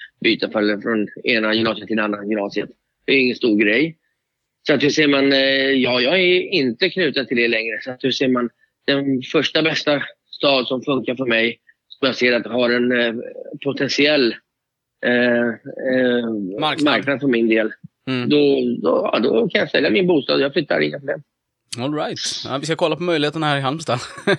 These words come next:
Speaker 2: <laughs> Nej, eh, skämt åsido, jag, jag, eh, men kommer du fortsätta då hålla på det här, eh, den, den här ganska arroganta attityden som du har, eh, i, alltså som du, som person
Speaker 1: Det
Speaker 2: i framtiden, eller?
Speaker 1: det vet,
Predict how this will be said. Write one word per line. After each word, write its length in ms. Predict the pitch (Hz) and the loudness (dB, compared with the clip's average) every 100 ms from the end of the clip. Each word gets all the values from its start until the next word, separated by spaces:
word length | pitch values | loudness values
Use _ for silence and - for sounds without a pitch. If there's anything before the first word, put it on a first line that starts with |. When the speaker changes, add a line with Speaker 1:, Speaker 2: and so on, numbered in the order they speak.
| 196 | -2
Speaker 2:
<laughs> 500 | - - 220 - 196 | -6 -4 -4 -4 -2
Nej, 320 | 131 143 139 - - 135 | 0 2 0 -4 -6 0
eh, 140 | 160 | 0
skämt 300 | - 180 185 | 2 0 0
åsido, 380 | - 190 175 196 | 0 2 2 2
jag, 320 | 170 180 180 | 2 2 2
jag, 440 | 170 170 170 147 156 | 0 0 0 0 -2
eh, 80 | - | -2
men 160 | 170 | -2
kommer 200 | 170 196 | 0 0
du 60 | 208 | -2
fortsätta 1040 | - 254 - - - - - - _ 185 | -2 -8 -4 -4 -4 -4 -2 -2 _ -2
då 240 | 151 143 127 | 0 0 0
hålla 420 | - 180 139 - | 0 -2 0 -4
på 180 | 104 202 | -2 -2
det 100 | 120 | -2
här, 320 | 127 120 113 | 0 0 -2
eh, 320 | 117 113 107 | -4 -6 -6
den, 260 | 110 107 120 | -10 -10 -8
den 100 | 123 | -4
här 140 | 117 | -4
ganska 360 | 107 113 107 110 | -4 -6 -4 -6
arroganta 640 | 113 117 113 101 110 107 - | -4 -4 -6 -6 -6 -6 -8
attityden 600 | 123 123 - 156 160 117 | -12 -10 -6 -4 -4 -6
som 120 | 120 | -6
du 60 | 117 | -4
har, 360 | 160 110 - 104 | -4 -4 -8 -10
eh, 200 | 117 113 | -8 -8
i, 460 | 107 - 95 73 | -10 -14 -18 -14
alltså 220 | 90 113 117 | -12 -10 -10
som 160 | 113 | -8
du, 140 | 110 107 | -8 -8
som 160 | 110 | -8
person 440 | 107 - 151 101 - - | -4 -2 -2 -2 -10 -8
Speaker 1:
Det 60 | |
Speaker 2:
i 40 | 135 | -2
framtiden, 440 | 139 123 165 120 | -2 -2 -4 -2
eller? 200 | 123 123 | -2 0
Speaker 1:
det 100 | 175 | 2
vet, 340 | 196 214 233 | 2 2 0